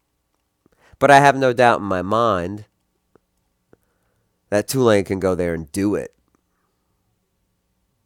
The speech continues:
None. They just have to put themselves in position for it to mean everything first and recover emotionally.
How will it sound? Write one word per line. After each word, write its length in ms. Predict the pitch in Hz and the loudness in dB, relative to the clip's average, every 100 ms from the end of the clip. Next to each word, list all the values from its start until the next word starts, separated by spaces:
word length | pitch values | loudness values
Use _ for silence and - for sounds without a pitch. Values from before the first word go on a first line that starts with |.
| _ - | _ -8
None. 500 | 104 104 92 78 76 _ _ _ _ _ _ _ _ _ _ _ _ _ _ _ _ _ _ _ _ _ _ _ _ _ _ _ _ _ _ _ _ _ _ _ _ _ _ _ _ _ _ _ _ _ _ _ _ - | -2 0 -2 -6 -18 _ _ _ _ _ _ _ _ _ _ _ _ _ _ _ _ _ _ _ _ _ _ _ _ _ _ _ _ _ _ _ _ _ _ _ _ _ _ _ _ _ _ _ _ _ _ _ _ -8
They 80 | 95 | -6
just 160 | 90 | -4
have 180 | 123 - | -4 -4
to 100 | 104 | -10
put 260 | - 131 - | -12 -10 -8
themselves 380 | 110 - 113 | -6 -4 -6
in 80 | 104 | -6
position 440 | - 104 113 - 107 | -12 -8 -8 -8 -6
for 160 | 117 | -4
it 80 | 110 | -2
to 80 | 110 | -2
mean 260 | 107 127 | -4 -2
everything 500 | 123 87 90 - 85 | -2 -2 -4 -6 -10
first 420 | 82 85 62 - - _ _ _ _ _ _ _ _ _ _ - | -8 -10 -10 -14 -18 _ _ _ _ _ _ _ _ _ _ -8
and 480 | 95 90 85 80 - _ _ _ _ _ _ _ _ | -6 -4 -8 -12 -20 _ _ _ _ _ _ _ _
recover 760 | - 127 - - 180 127 98 78 | -2 -2 -2 4 4 4 -2 -4
emotionally. 680 | 101 107 107 - 82 62 | 0 2 0 -4 -12 -14